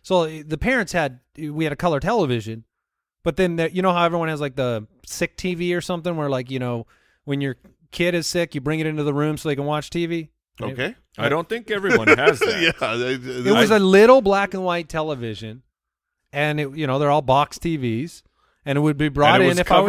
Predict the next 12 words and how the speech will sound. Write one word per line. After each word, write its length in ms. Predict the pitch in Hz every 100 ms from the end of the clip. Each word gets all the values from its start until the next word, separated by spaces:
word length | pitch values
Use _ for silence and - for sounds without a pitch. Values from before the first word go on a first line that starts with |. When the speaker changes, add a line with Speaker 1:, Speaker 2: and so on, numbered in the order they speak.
| 202
Speaker 3:
covered 40 |
in 40 | 208
Speaker 1:
sick. 60 | 214
Speaker 3:
viruses. 680 | 139 139 127 - - 151 -
Speaker 1:
If, 40 |
it 40 |
was 120 | 156 359
covered 320 | - 247 269
in 80 | 269
viruses. 640 | 170 147 143 403 139 156 -
<laughs> 60 | _ _ _ _ _ _ _ _
And 460 | 170 165 165 165 151